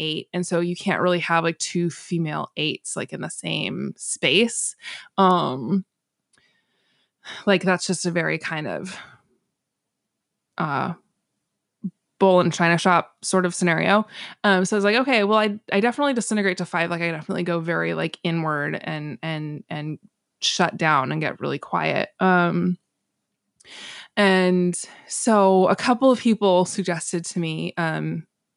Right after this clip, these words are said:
um, Jamie Lee Finch and, and Mason Menega were both like, "I think that you might actually be an eight, um, and not a two." So I've, you know, I kinda sat with that for a while, and I was like, "Oh, that, okay, this makes sense." Like, I definitely have, like,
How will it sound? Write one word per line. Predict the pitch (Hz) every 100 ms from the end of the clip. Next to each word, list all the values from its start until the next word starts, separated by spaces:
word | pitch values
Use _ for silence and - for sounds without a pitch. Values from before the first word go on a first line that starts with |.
| _ -
um, | 170 160 147 - _ _ _ _ _ _ _
Jamie | - 190 180
Lee | 170 165 160 165 _ -
Finch | 170 165 - -
and, | 165 156 -
and | 165 156
Mason | 160 160 165
Menega | 160 156 160 156 143 180
were | 170
both | 165 165 -
like, | 175 180 -
"I | 226
think | 339 480
that | 539
you | 370
might | 233 214 -
actually | 175 - - 190
be | 185 160
an | -
eight, | - 80 - - - - - - _
um, | - 165 175 - 156
and | 196 190
not | 180 -
a | 170
two." | - 170 98 - 190
So | - 254 226 220 208 208 _ - - - - - _ -
I've, | 226 214 208 - -
you | 254
know, | 233
I | 202 208 -
kinda | - 220
sat | - 170
with | 185
that | 190 185
for | -
a | 185
while, | 185 185
and |
I | 202
was | 247
like, | 262
"Oh, | 403
that, | 392 285
okay, | - 233 226
this | 233 -
makes | 254 -
sense." | 202 190 196 196
Like, | 190 -
I | 196
definitely | 190 185 202 196
have, | 180 180 185
like, | 185 175